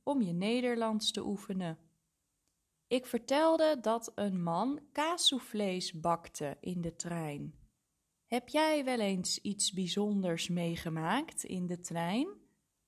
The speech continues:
Schrijf een kort verslagje en gebruik daarbij de voltooide en verleden tijd.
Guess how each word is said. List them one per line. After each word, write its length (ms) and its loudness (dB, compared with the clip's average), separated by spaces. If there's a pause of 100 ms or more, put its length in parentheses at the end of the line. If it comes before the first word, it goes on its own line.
(520)
Schrijf 480 0
een 200 -4
kort 280 -2
verslagje 960 -2 (400)
en 240 -2
gebruik 760 -4
daarbij 640 -2
de 240 -4
voltooide 1000 -2 (200)
en 240 -2
verleden 840 -2
tijd. 640 -8